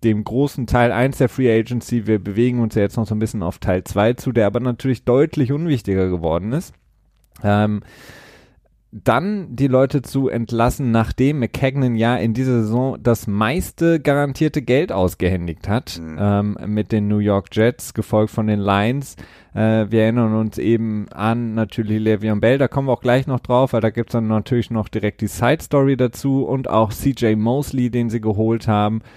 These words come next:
Speaker 1: Sehr, sehr viel Geld in die Hand genommen haben. McCagnon da eben seines Amtes jetzt zu entheben, ist für mich eine Sache, die ich nicht so ganz nachvollziehen kann, weil wenn, dann muss man diese Entscheidung treffen vor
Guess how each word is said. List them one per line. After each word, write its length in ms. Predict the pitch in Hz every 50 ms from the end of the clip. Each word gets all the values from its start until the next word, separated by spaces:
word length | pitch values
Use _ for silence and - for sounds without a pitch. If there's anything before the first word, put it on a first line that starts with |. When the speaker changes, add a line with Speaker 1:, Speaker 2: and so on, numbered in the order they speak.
| - - - -
Speaker 1:
Sehr, 200 | - 104 131 151
sehr 100 | 202 233
viel 140 | - - 202
Geld 240 | 165 160 151 151 -
in 80 | 147 135
die 100 | 120 107
Hand 200 | 110 107 104 -
genommen 360 | 110 104 104 104 104 101 101
haben. 400 | 107 101 101 101 107 113 120 120 - - - - - - - _
McCagnon 640 | - 117 113 - 127 123 117 120 120 117 117 110 104
da 360 | 113 107 110 117 120 127 131
eben 500 | - - 117 123 120 123 120 120 - - _ _ _ _ _ _ _ - 120 120 - _ _ _ _ _ _ _ _ _ _ _ _ _ 127
seines 460 | 120 107 131 127 127 131 131 120 - - -
Amtes 400 | 127 135 156 143 147 123 - -
jetzt 320 | 127 139 - - - -
zu 80 | - 143
entheben, 680 | 123 123 120 - 76 - 127 143 170 170 170 170 160 - _ _ _
ist 260 | - 139 139 - - -
für 160 | - - 113
mich 400 | 117 131 143 143 - - - -
eine 240 | - 104 110 113 104
Sache, 320 | 101 104 110 - 127 110
die 140 | 101 113 110
ich 100 | 104 -
nicht 160 | 113 107 -
so 80 | - 101
ganz 220 | 104 95 92 -
nachvollziehen 540 | 95 95 101 - 101 - - 87 87 87 85
kann, 280 | - 98 92 98 95
weil 300 | 82 87 85 87 85 -
wenn, 300 | 92 98 123 147 156 147 -
dann 420 | - 110 95 - 95 104 110 107 - _ -
muss 400 | 98 104 110 117 127 135 - -
man 340 | 135 127 127 131 127 117 104
diese 220 | 117 110 101 101
Entscheidung 640 | 95 92 - - - 98 113 135 151 160 160 151 -
treffen 580 | - - 117 117 117 - - 135 127 123 127 - _ _
vor 680 | - - - - 101 113 131 127 87 82 87 95 -